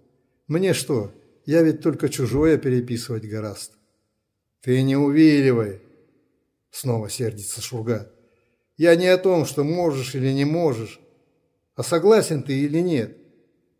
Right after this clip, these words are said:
Мне сегодня не до шуток. Ты хотя бы понял, во что вляпался? Слушай сюда.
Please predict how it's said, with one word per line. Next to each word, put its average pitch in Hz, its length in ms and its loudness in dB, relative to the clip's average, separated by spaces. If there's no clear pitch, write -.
Мне 139 200 -2
сегодня 151 360 0
не 147 120 -2
до 151 140 2
шуток. 113 440 -6
Ты 135 100 -8
хотя 151 280 2
бы 156 140 2
понял, 180 340 2
во 131 100 0
что 131 200 -4
вляпался? 110 560 -4
Слушай 135 400 -6
сюда. 107 360 -10